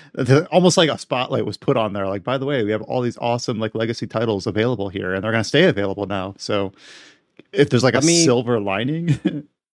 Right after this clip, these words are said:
Speaker 2: Yeah, let me put it this way. The copy of Mary Skelter Nightmares I bought at Anime Expo twenty nineteen for thirty bucks. It's still going for over two hundred bucks on eBay.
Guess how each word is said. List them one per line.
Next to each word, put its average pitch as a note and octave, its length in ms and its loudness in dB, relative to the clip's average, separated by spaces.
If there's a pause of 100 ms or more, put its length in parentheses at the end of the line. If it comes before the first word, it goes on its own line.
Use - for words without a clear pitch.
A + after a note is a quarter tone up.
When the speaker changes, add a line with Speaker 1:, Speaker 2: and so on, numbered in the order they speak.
Speaker 2:
Yeah, G2 200 -12
let C3+ 100 -2
me E3 120 4
put D3 140 -4
it B2+ 140 -6
this - 220 -8
way. E2 180 -6
The D#2 120 -14
copy B2+ 380 -4
of A2+ 60 -4
Mary G2+ 300 -2
Skelter G2+ 400 -10
Nightmares F2 580 -8
I F#2+ 140 -6
bought F2+ 240 -2
at E2 40 -10
Anime F2+ 260 -6
Expo F2 540 -8
twenty G2 360 -8
nineteen F#2 640 -10
for - 100 -14
thirty F2+ 300 -8
bucks. E2 340 -8
It's - 160 -18
still A2 320 -6
going G2+ 280 -4
for G2+ 120 -8
over F#2 220 -6
two - 160 -14
hundred F2 240 -12
bucks E2+ 240 -10
on F2 100 -10
eBay. D#2 380 -14